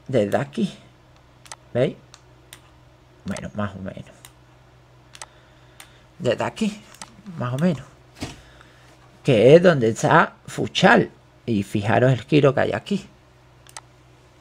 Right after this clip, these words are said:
Que es el de antes. Increíble, ¿no? Y mirad esto. ¡Eh! Ponta delgada. Esto sí es las Azores. Son las Azores.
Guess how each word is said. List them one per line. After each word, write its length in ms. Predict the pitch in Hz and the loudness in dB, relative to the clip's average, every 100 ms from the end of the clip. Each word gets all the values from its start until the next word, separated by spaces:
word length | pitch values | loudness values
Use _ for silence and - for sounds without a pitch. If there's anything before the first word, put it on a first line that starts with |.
| - | -8
Que 120 | 113 | -4
es 100 | 107 | -2
el 140 | 117 101 | -2 -2
de 120 | 98 | 0
antes. 300 | 151 131 - - - _ _ _ _ _ _ _ - - _ - - - - - _ _ _ _ _ _ _ _ 202 | 0 -2 -12 -20 -20 _ _ _ _ _ _ _ -20 -20 _ -20 -20 -20 -20 -20 _ _ _ _ _ _ _ _ -6
Increíble, 680 | 143 139 120 131 190 160 | -4 0 4 6 6 4
¿no? 220 | 165 285 269 - - - - _ _ _ _ _ _ _ _ - - | 2 0 -2 -12 -20 -20 -20 _ _ _ _ _ _ _ _ -16 -6
Y 120 | 139 | -4
mirad 440 | 120 101 135 139 | -2 0 2 2
esto. 340 | 113 139 - 107 - - - - - | 0 -2 -6 -16 -18 -20 -20 -16 -4
¡Eh! 480 | 131 185 226 220 | 2 6 8 8
Ponta 420 | 139 127 156 175 175 | 6 4 4 4 4
delgada. 600 | 170 151 240 240 131 127 | 4 4 4 4 4 4
Esto 240 | 139 190 | 4 0
sí 220 | 185 151 | 0 2
es 80 | 139 | 2
las 160 | 123 123 | 2 0
Azores. 420 | - 127 95 104 | 0 0 0 -2
Son 160 | 123 | -2
las 120 | 117 117 | 0 -2
Azores. 420 | 110 120 101 | -2 -2 -2